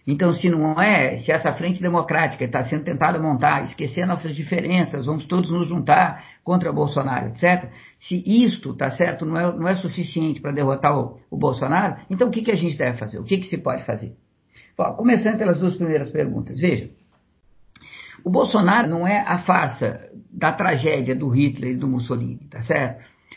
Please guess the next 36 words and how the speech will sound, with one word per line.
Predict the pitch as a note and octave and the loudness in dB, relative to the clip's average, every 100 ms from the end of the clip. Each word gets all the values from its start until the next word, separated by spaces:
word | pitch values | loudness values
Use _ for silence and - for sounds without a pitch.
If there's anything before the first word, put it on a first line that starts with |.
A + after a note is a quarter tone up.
| - | -6
Por | B3 | -2
que | G3 B3+ | 2 2
que | G#3 | 4
não | D#3+ A#2+ | 4 4
é? | - - _ - - - | 0 -6 _ -20 -20 -6
Porque, | G3 - | -4 -2
veja, | G3+ B3 B2+ A2+ - - | 0 2 2 2 -4 -12
essa | - F3+ G#3+ | -4 -2 0
tragédia | G#3+ F3 E3 C#3+ D3+ C3+ C3 | -2 -2 0 0 2 2 -2
que | A#2+ B2+ | -6 -6
foi | D3+ C3+ C3+ | 2 2 2
o | D3 | 2
fascismo | D#3+ D3+ - C#3 C#3+ | 0 0 -4 -4 -2
alemão | D3 C3 B2+ | 0 0 0
e | B2 | -2
o, | A#2+ C3 | -2 0
e | C3+ | -2
o | C#3 | 0
fascismo | C3+ B2+ C#3 B2 | -2 -4 -4 -4
italiano, | A2+ B2 C#3 D3 A#2 - - - - - _ - | -2 2 4 2 0 -10 -20 -20 -20 -20 _ 0
é, | E3 D#3 - - - - | 2 2 0 -8 -16 -2
tem | B3 - - | -2 -2 -6
uma | G3+ A3+ C4+ | -2 2 2
raiz | G3 D#3+ G3 G3 F3+ - | 2 2 2 2 0 -2
muito | G#3 A3 B3+ E4 B3 A#3+ | 4 6 6 4 0 -2
profunda | - G3 - - G3 F3 A#2 A#2 | 0 0 0 2 4 4 4 2
no | F#3+ | 2
processo | G#3 A3 F#3 A3+ A#3 A3+ | 2 0 2 2 2 0
de | |
desenvolvimento | G3 F3+ F#3 E3+ D#3 C#3 D#3+ F#3+ F3+ C3+ | 0 0 2 2 0 0 0 0 0 0
do | D#3 G3+ | 0 2
capitalismo | G3+ F#3+ C3 D#3+ G3 D3 F3 | 0 2 0 2 2 2 2
nos | G3+ | 0
países | A3+ G3+ G3+ G#3+ G3+ | 2 0 0 0 0
imperialistas | G3+ - F#3+ F#3 G#3 D3+ | 0 0 0 0 -2 -4
centrais. | B2 A#2+ A#2 - - | -2 -2 -2 -6 -12